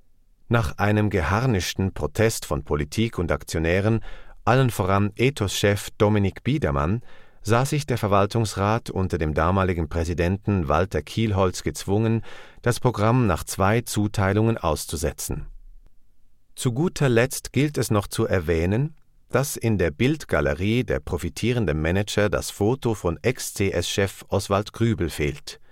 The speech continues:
Er hat zweitausendneunzehn, als er Chef der U B S wurde, seine P I P zurückgegeben und dafür Optionen auf die U-B-S-Aktien im Wert von dreizehn Millionen Franken bekommen.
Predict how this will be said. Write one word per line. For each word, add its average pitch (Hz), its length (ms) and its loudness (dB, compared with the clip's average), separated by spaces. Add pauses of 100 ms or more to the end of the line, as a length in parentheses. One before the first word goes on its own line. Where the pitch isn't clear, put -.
(800)
Er 147 220 4
hat 175 160 0
zweitausendneunzehn, 104 1300 0 (380)
als 135 160 2
er 131 80 2
Chef 135 340 0
der 78 240 2
U 127 120 2
B 117 100 4
S 110 220 0
wurde, 107 380 4 (340)
seine 110 260 2
P 135 220 2
I 139 140 0
P 117 220 0
zurückgegeben 107 1000 -2 (260)
und 107 240 2
dafür 135 320 2
Optionen 131 720 2
auf - 260 -2
die 95 160 -2
U-B-S-Aktien 113 1120 0
im 82 220 -2
Wert 90 220 2
von 73 240 -2
dreizehn 107 500 -2
Millionen 92 400 0
Franken 76 480 -4
bekommen. 69 500 -4